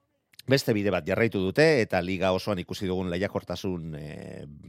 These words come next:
antzekoarekin, ba, azkenean berak lortu dute. Hirugarren aldiz, Oriotarrek Zarautzeko ikurrina eskuratzea jokatu diren hamairu hoietatik, eta liga Donosti Arraunek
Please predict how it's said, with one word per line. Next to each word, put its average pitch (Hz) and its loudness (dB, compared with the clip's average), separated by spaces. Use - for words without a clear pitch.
antzekoarekin, 104 0
ba, 82 2
azkenean 92 -4
berak 92 0
lortu 85 -4
dute. 98 2
Hirugarren 165 6
aldiz, 156 4
Oriotarrek 95 2
Zarautzeko 98 -2
ikurrina 90 -4
eskuratzea 98 -2
jokatu 92 -4
diren 90 -2
hamairu 90 2
hoietatik, 113 2
eta 101 8
liga 147 8
Donosti 85 -6
Arraunek 101 -2